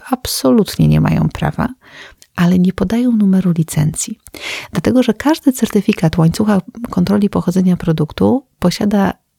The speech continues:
międzynarodową, ogólnie dostępną bazę posiadaczy certyfikatów.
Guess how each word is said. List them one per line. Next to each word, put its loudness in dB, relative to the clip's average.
międzynarodową, 2
ogólnie 2
dostępną 0
bazę 0
posiadaczy -2
certyfikatów. -2